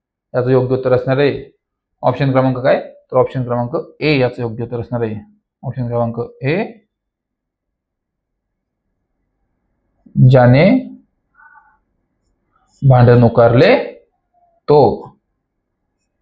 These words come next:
माघार घेईल." "ज्याने भांडण उकारले तो माघार घेईल" याचं योग्य उत्तर असणार आहे. खूप छान प्रकारे उत्तर दिलं तुम्ही सर्वांनी.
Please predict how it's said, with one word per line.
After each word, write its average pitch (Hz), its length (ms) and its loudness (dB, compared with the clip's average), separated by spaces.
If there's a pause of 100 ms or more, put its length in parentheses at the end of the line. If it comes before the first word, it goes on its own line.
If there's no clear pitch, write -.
(640)
माघार 127 320 4
घेईल." 110 360 -2 (360)
"ज्याने 143 280 4
भांडण 135 260 4
उकारले 131 540 0 (320)
तो 170 160 4
माघार 139 200 4
घेईल" 165 280 0
याचं 131 180 -6
योग्य 120 260 -4
उत्तर 120 200 -6
असणार 120 240 -8
आहे. 120 440 -4 (420)
खूप - 240 -6
छान 123 140 0
प्रकारे 117 220 -2
उत्तर 117 200 -8
दिलं 117 160 -10
तुम्ही 113 220 -12
सर्वांनी. 117 380 -8